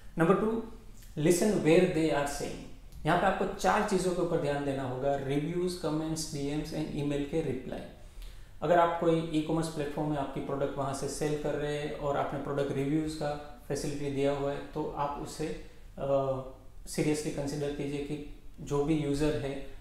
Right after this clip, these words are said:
वो वहाँ पे क्या रिव्यू दे रहा है, क्या उनको प्रोडक्ट अच्छा लग रहा है, क्या वहाँ पे कोई सजेशंस है जिससे आप अपनी प्रोडक्ट या सर्विस को बेहतर बना सकते हैं। डीएम के रिप्लाईज, ईमेल के रिप्लाईज,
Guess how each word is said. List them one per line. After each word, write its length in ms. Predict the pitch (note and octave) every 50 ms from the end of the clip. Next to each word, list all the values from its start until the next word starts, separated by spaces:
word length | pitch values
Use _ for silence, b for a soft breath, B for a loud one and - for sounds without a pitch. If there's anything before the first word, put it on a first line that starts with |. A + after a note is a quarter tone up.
| B B
वो 100 | C#3 C#3+
वहाँ 280 | D3 C#3 C3 C#3+ E3 -
पे 60 | F3+
क्या 540 | - - - - - - D#3+ D#3+ D#3+ D3 C#3
रिव्यू 300 | C#3 B2+ C3 C3 C3 B2+
दे 140 | B2 B2 B2+
रहा 100 | - -
है, 80 | -
क्या 120 | - D#3 C#3+
उनको 220 | C#3 C#3 C#3 C#3+
प्रोडक्ट 300 | C3+ C#3+ C#3 C#3 C3 -
अच्छा 240 | - - - - C3+
लग 220 | B2+ B2+ B2 A2+
रहा 100 | G#2+ B2+
है, 140 | B2 C3 B2+
क्या 220 | - - D3+ C#3+ C#3
वहाँ 200 | C#3 C3+ C3+ C3+
पे 140 | C3+ C#3+
कोई 200 | - - C#3+ B2+
सजेशंस 600 | B2+ - D#3 D3 C#3+ D3+ D3 D3 D3+ D3+ - C#3+
है 140 | D3 C#3 C#3
जिससे 320 | C3+ C#3 B2 - - - C#3
आप 140 | C3+ - -
अपनी 220 | C#3 C3+ D3 C#3
प्रोडक्ट 380 | C#3 - C3 C#3 C#3 - - -
या 100 | C3+ C3
सर्विस 360 | - - C3+ C3 C3+ B2+ -
को 100 | - C3
बेहतर 280 | - C3+ B2+ - - C3+
बना 280 | C3+ C3+ C3 C3+ C3 C3
सकते 340 | - - - - - C#3
हैं। 180 | C#3 C#3 - B B B B B B B B B
डीएम 340 | D3+ D3 D3 D#3 D#3 D3+ D3+
के 120 | C#3+ C#3+ C3+
रिप्लाईज, 440 | C3+ C3+ C3+ C#3 C#3 C#3 C3+ C#3
ईमेल 300 | C#3+ C#3+ D3 D3 D3 D3
के 60 | D3 C#3
रिप्लाईज, 380 | C#3 C#3 C#3 C#3 C#3 C#3 C#3